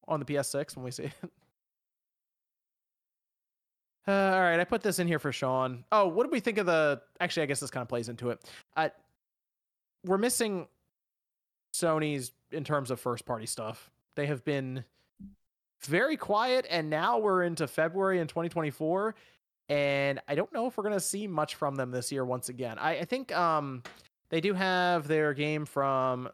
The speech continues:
Firewall Con-, uh, Concord. That is coming out this year, apparently. I assume we're gonna see that at a showcase of some kind in a couple of months.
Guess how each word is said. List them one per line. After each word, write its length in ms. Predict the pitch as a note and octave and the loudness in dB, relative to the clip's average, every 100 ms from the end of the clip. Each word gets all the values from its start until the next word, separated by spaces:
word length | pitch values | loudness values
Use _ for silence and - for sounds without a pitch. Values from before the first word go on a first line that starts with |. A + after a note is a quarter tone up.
| _ | _
Firewall 480 | - D3 D#3+ E3 D#3+ | 0 2 4 2 0
Con-, 320 | - C#3+ C3 | -2 -2 -2
uh, 140 | C3 A#2+ | -4 -4
Concord. 600 | - C#3+ E3 G#3 G#3 D3 | -2 -2 0 -2 -2 0
That 160 | D3 | 0
is 100 | G#3 | 2
coming 220 | G#3+ A3 A3 | -2 -4 -4
out 140 | G3+ | -4
this 120 | A3 | -4
year, 140 | A3+ A3+ | -2 -2
apparently. 560 | A3+ A3+ A#3+ A#3 A#3 _ _ _ _ _ _ _ C3 | 0 -2 -4 -4 -6 _ _ _ _ _ _ _ -4
I 160 | B2+ | -2
assume 280 | B2+ - E3 | -2 -2 0
we're 80 | D3+ | 2
gonna 100 | C#3 | 0
see 160 | - | 0
that 180 | D3+ D3+ | 2 2
at 200 | B2+ C3 | 2 -2
a 160 | B2+ A#2+ | -2 -2
showcase 560 | - D#3+ F#3 F3+ F#3 | 0 0 0 -2 -2
of 80 | F3 | -4
some 180 | - F3 | -4 -2
kind 340 | F3+ F3 F3 | -2 0 -2
in 60 | E3 | -4
a 60 | D#3+ | -4
couple 320 | E3+ F#3+ F3+ | -4 0 -2
of 80 | D3 | 0
months. 540 | D#3+ A3 - - | -2 -2 -4 -6